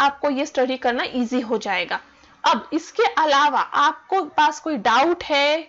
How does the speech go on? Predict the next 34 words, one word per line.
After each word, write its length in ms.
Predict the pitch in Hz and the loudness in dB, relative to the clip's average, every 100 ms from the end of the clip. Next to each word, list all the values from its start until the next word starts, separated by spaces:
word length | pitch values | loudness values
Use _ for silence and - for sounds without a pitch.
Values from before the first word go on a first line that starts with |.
| _ | _
कोई 260 | - 254 254 | -2 0 0
सजेशन 640 | - 226 220 233 - 349 | -2 -4 -4 -6 -4 -6
है 380 | 320 302 285 302 - - - | -4 -2 0 -2 -8 -20 -6
या 180 | 330 427 440 | 0 0 2
फिर 120 | 427 | 2
आपको 320 | 359 349 - 370 | 2 0 2 2
और 100 | 392 | 2
कुछ 300 | 392 415 - | 0 -6 -2
चाहिए 360 | 262 233 226 254 | -2 -2 -2 -2
इसके 280 | 247 - | -4 -6
<coughs> 580 | 247 - - - - - | -6 -4 -6 -4 -8 -4
अलावा 420 | 233 240 240 240 220 | 0 2 2 2 0
भी, 160 | 247 494 - - - | -2 -6 -8 -14 -2
तो 40 | |
आप 420 | 349 - 330 403 - | -2 2 2 0 -2
मुझे 240 | 370 359 381 320 | -6 -4 -4 -2
कभी 340 | 214 247 277 | -4 -4 -2
भी 140 | 392 | 0
contact 460 | 427 330 285 269 - | 0 -2 -4 -8 -4
कर 100 | 240 | -6
सकते 340 | - 208 - | -4 -10 -6
हो 200 | 226 269 302 | -4 -4 -4
नीचे 360 | 254 277 330 339 | -6 -6 -6 -2
comment 360 | 254 233 240 233 | 0 0 -2 -4
box 320 | 208 269 - - | 0 0 -2 -2
through 220 | 403 539 - - - | 0 0 -2 -16 -6
या 280 | 262 330 466 466 | 2 4 2 2
फिर 180 | 415 403 | 0 2
mail 600 | 269 226 240 269 392 415 - | 0 -2 -2 -2 0 -2 -2
आईडी 280 | 294 330 349 359 | -2 -2 -2 0
पे 100 | 571 - _ - | 0 -2 _ -4
that 180 | 262 254 | -2 -2
is 120 | 262 - | -6 0
आसिया 520 | 269 359 466 - 427 | 2 2 0 0 2